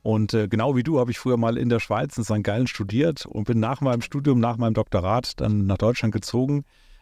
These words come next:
weil ehrlicherweise in der Schweiz darfst du zum Beispiel als Ausländer keine Immobilien kaufen. Und ich bin doch ein freiheitsliebender Unternehmer, der auch gerne, äh,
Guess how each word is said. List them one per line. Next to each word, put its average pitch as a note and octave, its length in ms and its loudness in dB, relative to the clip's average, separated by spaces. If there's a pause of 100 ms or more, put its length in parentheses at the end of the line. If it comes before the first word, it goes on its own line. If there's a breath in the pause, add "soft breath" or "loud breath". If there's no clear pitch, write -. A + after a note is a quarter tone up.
(160)
weil G#2+ 180 0
ehrlicherweise A#2 640 0
in G#2+ 60 2
der G2+ 80 2
Schweiz G#2 380 -2
darfst G#2+ 260 -4
du A2 40 -6
zum - 160 -4
Beispiel G#2+ 280 2
als G2+ 120 -2
Ausländer A2 440 0
keine A#2+ 260 -2
Immobilien A#2+ 460 0
kaufen. G#2 400 -2 (480 soft breath)
Und A2 160 2
ich G#2+ 100 -2
bin C3 140 2
doch A#2+ 160 0
ein A2+ 140 2
freiheitsliebender A#2+ 760 0
Unternehmer, A#2 540 2
der A2 160 0
auch G2 100 -4
gerne, A#2 500 0
äh, A#2 160 -2